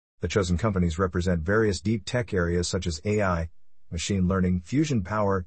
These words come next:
chip scale photonics, and quantum computing. They have an average seed funding of three point nine million euros and come from seven European countries. The startups include Deep Detection, Dati Photon, Electric Sequel, Phonentech,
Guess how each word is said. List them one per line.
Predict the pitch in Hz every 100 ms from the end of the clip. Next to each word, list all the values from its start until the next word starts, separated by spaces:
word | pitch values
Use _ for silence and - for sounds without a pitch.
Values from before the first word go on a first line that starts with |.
| -
chip | 170 160
scale | - 143 143
photonics, | 120 104 - 135 87 - - - - -
and | 87
quantum | 82 113 113 95
computing. | 92 90 120 87 65 - - _ _ _ -
They | 90
have | 92
an | 92
average | 110 117 98 -
seed | 101 87
funding | - 107 98
of | 85
three | - 104 131
point | 127 123 113 95
nine | 104 104
million | 98 104 95
euros | 92 98 90 87
and | 87 82
come | 113 101
from | 90
seven | 82 - 101 92
European | 98 95 - 90 80
countries. | 101 92 78 71 - - _ _ _ -
The | 110
startups | - 151 147 135 -
include | 117 - 120 90
Deep | 123 151
Detection, | - 113 143 156 135 113 - -
Dati | 113 117 123 117
Photon, | 113 101 95 92 101 - -
Electric | 85 82 - 85
Sequel, | - 92 85 104
Phonentech, | - - 95 92 - 98